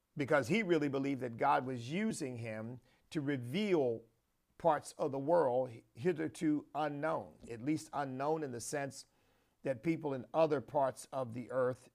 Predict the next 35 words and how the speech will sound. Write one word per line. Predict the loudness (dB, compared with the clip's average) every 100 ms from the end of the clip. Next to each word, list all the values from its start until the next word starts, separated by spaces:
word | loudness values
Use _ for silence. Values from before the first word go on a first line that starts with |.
| -6
didn't | -4 -2 -4 2
know | 6 6 4 0 -2 _
what | -2 -2 0
was | -2 4
out | 4 4 -4
there. | -12 -14 -20 _ _ _ _ _ _ _ _ _ _ _ -12
And | -8
he | -6
saw | 2 4 4
himself | 2 -2 2 2 2 -4 -4
as | -4 -4 -8 -14 _ -6
revealing | -4 0 2 6 6 4
that, | 2 2 0 -4 _ _ -4
but | 2
also | 2 0 -4
taking | -2 -2 -2 -6
the | 0
gospel | 0 0 -2 -6
of | -4
Jesus | -4 -6 -6 -10
Christ | -2 0 0 -4
around | -6 -6 -4
the | -4
world. | 0 2 0 -4 -14 _ -4
He | 0
was, | 6 6 6
if | 0
you | 0 0
look | 0 0
at | 0
his, | 0 -2 -10 _ _ _ _ -8
his | -4 -2 0
writings, | 4 4 2 -4 -6
his | -6 -6
journal, | -2 0 0 -2 -8